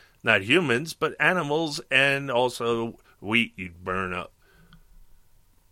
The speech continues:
How could he say, "Thou shalt not kill," and then say, "Go kill"?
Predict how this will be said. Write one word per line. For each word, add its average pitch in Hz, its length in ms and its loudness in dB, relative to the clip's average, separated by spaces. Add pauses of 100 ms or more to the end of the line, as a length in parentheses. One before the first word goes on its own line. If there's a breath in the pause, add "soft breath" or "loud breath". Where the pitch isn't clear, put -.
(1600)
How 160 220 8
could 226 200 4
he 208 100 4
say, 214 180 8
"Thou 190 220 8
shalt 185 300 4
not 165 200 6
kill," 196 280 6
and 131 100 0
then 143 140 8
say, 143 200 0
"Go 135 200 4
kill"? 135 320 0